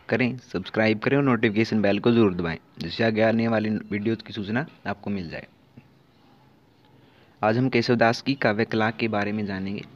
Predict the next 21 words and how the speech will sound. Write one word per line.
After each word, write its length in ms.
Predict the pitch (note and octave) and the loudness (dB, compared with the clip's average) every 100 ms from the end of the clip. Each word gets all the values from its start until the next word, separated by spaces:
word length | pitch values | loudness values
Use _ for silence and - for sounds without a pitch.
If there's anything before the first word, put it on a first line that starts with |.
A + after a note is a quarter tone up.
| - - - - - | -20 -20 -20 -14 -6
आपको 240 | A#2 A2 | -6 -4
केशव 280 | A2 G#2+ A#2+ | -2 -2 0
दास 260 | A2 A2 A2 | 0 0 -2
की 80 | A2+ | -6
फ़ोटो 300 | - G2+ G#2+ | -2 0 0
दी 160 | G#2+ | 0
गई 200 | G2+ A2 | -2 -2
होगी 240 | A2 A2+ B2+ | -2 -4 -8
स्क्रीन 280 | - A2+ A2 | -6 -4 -4
पे। 160 | A2+ D3+ - - - - - - - - - - - - - - - - - - - - - - - - | -8 -12 -14 -20 -20 -20 -20 -20 -20 -20 -20 -20 -20 -20 -20 -20 -20 -20 -20 -20 -20 -20 -20 -20 -10 -2
केशव 200 | A#2 C3 | 0 2
दास 260 | A#2+ B2 | 4 4
की 120 | D3+ C3 | 2 2
काव्य 240 | A#2+ A#2+ | 2 2
कला 220 | B2 A#2 | 0 -2
के 140 | A#2 A#2+ | -2 -4
बारे 200 | A2 A#2 | -4 -4
में 120 | A#2+ | -4
जानने 280 | A2 A2 A#2+ | -4 -4 -8
से 100 | A#2+ | -10
पहले 400 | A2 A2 A2 | -14 -12 -12